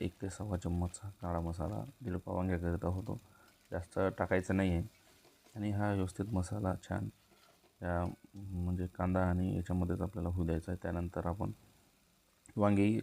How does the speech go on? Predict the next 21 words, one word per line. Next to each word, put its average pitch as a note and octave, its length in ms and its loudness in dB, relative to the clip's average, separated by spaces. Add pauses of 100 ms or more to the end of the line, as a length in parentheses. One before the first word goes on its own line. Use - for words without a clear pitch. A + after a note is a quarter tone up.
कापल्यानंतर F#2+ 760 2
ती G2 400 -2
याच्यामध्येच G2 540 0
आपल्याला F#2+ 340 0
धुवायची F2+ 420 0
आहे, F#2 200 0 (160)
पाण्यामध्येच F#2 480 -2
टाकायची F2+ 280 -4
असतात, F2 220 -4
जेणेकरून F#2 420 -2
ती - 180 -8 (680)
काळी F#2 200 -2
पडत F#2 340 0
नाहीत. F#2+ 220 -2 (680)
आणि G2+ 200 -8
छान G2+ 240 0
अशी F#2+ 420 0 (140)
टेस्टी F#2 320 -8
आपली F#2+ 220 -4
वांग्याची F2+ 360 2
भाजी F2 320 2